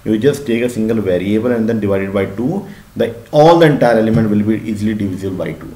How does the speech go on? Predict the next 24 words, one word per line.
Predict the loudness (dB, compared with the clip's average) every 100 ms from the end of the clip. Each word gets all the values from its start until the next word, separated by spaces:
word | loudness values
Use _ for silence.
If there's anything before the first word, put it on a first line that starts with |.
| -12
So |
that | -6 -2
actually | -4 -2 -4
is | -2
the | -2
way | -2
that | -2 -4
how | -6
we | -4
are | -4
going | -6 -6
to | -6
use | -4 -6 -6
this | -8 -10 -16 -20 -20 -20 -14 -8
comparison. | -8 -6 -8 -8 -10 -14
So | -12 -6 -4 -2 -4 -8 -16 -20 -20 -20 -20
from | -6 -2 -2 0
this, | 0 -2
uh, | -2 2 4 4 2 -4 -14 -20 -16
we | -10 -6 -2
have | 2 2 0 -12 -18 -20 -8
understood | -4 -2 -2 -2
one | 2 2 0
thing, | -4 -4